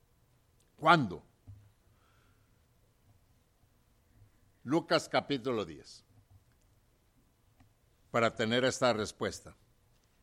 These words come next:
Lucas capítulo diez. Y aquí está la respuesta realmente para esta pregunta. Versículo treinta. Treinta y uno, treinta y dos en delante.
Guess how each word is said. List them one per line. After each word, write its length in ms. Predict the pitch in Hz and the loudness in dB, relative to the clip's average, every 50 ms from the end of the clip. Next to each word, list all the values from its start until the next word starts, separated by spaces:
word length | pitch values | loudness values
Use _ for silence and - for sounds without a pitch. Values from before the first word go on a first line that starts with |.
| _ _ _ _ _ _ _ _ _ - | _ _ _ _ _ _ _ _ _ -10
Lucas 420 | 90 110 117 - - 135 120 - | -8 -8 -6 -2 -2 -2 -2 0
capítulo 560 | - 131 120 - 135 127 104 135 131 127 120 | 0 -2 0 0 -2 -2 -2 0 0 2 0
diez. 440 | 95 87 78 71 - - - - - _ _ _ - _ _ _ _ _ _ _ _ - _ _ _ _ _ _ _ _ _ - - - - - _ _ _ _ _ _ _ _ _ _ _ | 0 -2 -8 -12 -16 -18 -18 -18 -20 _ _ _ -20 _ _ _ _ _ _ _ _ -20 _ _ _ _ _ _ _ _ _ -20 -20 -20 -20 -20 _ _ _ _ _ _ _ _ _ _ _
Y 80 | 104 | -8
aquí 220 | 101 90 - - 131 | -8 -6 -2 0 0
está 260 | 135 - - 139 135 | 0 0 2 2 4
la 160 | 135 139 135 127 | 6 8 6 6
respuesta 640 | 127 127 110 - - - 143 139 - - 139 127 | 6 2 -2 -2 -2 0 0 0 2 2 2 2
realmente 640 | 117 120 127 127 120 117 123 127 127 117 - 135 117 | 2 2 2 2 2 2 0 0 0 -2 -4 -4 -4
para 300 | - - 113 104 104 107 | -2 -2 0 2 2 2
esta 320 | 107 98 - - 113 - | 2 0 0 -2 -4 -4
pregunta. 520 | - 101 95 87 82 78 67 - 69 69 - _ _ _ _ _ _ _ _ _ _ _ _ _ _ _ _ _ _ - _ _ _ | -4 -6 -6 -6 -8 -10 -12 -14 -18 -20 -20 _ _ _ _ _ _ _ _ _ _ _ _ _ _ _ _ _ _ -20 _ _ _
Versículo 800 | 101 101 123 123 101 - - 139 151 127 - 165 156 156 151 147 | -4 -2 0 0 0 -2 -4 -4 -4 -2 0 0 2 2 2 2
treinta. 580 | - 151 156 160 165 156 - - 185 220 220 - - _ _ _ _ _ _ - - - - - _ - - - - - _ _ _ _ _ _ _ _ _ _ _ _ _ _ _ _ _ _ _ _ _ _ _ - - _ _ _ - - - - - _ _ _ _ _ _ _ _ _ _ _ _ _ _ _ _ _ _ _ _ _ _ _ _ _ _ _ _ _ _ _ | 2 2 2 2 2 0 -4 -4 -4 -4 -4 -8 -16 _ _ _ _ _ _ -20 -20 -20 -20 -20 _ -20 -20 -20 -20 -20 _ _ _ _ _ _ _ _ _ _ _ _ _ _ _ _ _ _ _ _ _ _ _ -20 -20 _ _ _ -20 -20 -20 -20 -20 _ _ _ _ _ _ _ _ _ _ _ _ _ _ _ _ _ _ _ _ _ _ _ _ _ _ _ _ _ _ _
Treinta 340 | - 104 101 95 - 110 110 | -12 -10 -10 -8 -4 -4 -2
y 60 | 117 | -2
uno, 180 | 123 131 139 127 | 0 -2 -2 -4
treinta 380 | 101 117 127 123 101 107 117 117 | -4 -4 -4 -4 -2 -2 -2 -2
y 40 | |
dos 240 | 123 139 139 113 - | 0 0 -2 -2 -4
en 240 | 127 117 110 107 107 | -6 -6 -4 -4 -4
delante. 580 | 113 113 117 135 143 143 131 - - 175 202 | -2 0 2 2 2 2 0 -4 -8 -8 -8